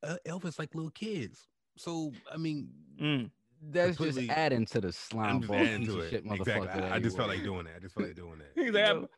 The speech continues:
Speaker 2: "Boo, boo, get him."
Speaker 3: But
Speaker 2: Locked
Speaker 3: my, my,
Speaker 2: on.
Speaker 3: you know, the, the, the biggest thing, bro, is that, you know, it's not even strictly in an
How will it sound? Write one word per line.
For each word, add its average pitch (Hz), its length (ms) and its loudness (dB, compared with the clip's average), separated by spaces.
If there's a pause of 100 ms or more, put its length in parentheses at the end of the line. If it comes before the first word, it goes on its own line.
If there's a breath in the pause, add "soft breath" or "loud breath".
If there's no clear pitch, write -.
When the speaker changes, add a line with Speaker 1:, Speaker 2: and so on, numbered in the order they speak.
(220)
Speaker 2:
"Boo, 508 80 12
boo, 349 600 8
get 262 180 10
him." 208 260 6
Speaker 3:
But 170 180 -2 (1160 loud breath)
Speaker 2:
Locked 135 360 4
Speaker 3:
my, - 40 2
my, 117 100 0
Speaker 2:
on. - 80 -8 (240)
Speaker 3:
you 120 120 -6
know, 101 140 -6
the, 107 220 -8
the, 101 180 -10
the 110 80 -8
biggest 110 420 -6
thing, 107 280 -6
bro, 80 220 -8
is 82 120 -16
that, 76 180 -14 (540 soft breath)
you 117 120 -4
know, 80 120 -6
it's 92 300 -12 (300)
not 151 220 -4
even 127 340 -2
strictly 113 500 -8
in 101 100 -4
an 82 60 -8